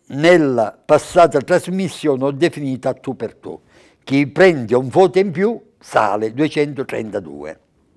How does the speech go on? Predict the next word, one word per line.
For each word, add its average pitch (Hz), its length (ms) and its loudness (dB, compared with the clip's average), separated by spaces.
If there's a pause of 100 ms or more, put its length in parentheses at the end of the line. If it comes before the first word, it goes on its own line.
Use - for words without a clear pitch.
(880)
Trecentottantasei 175 2250 4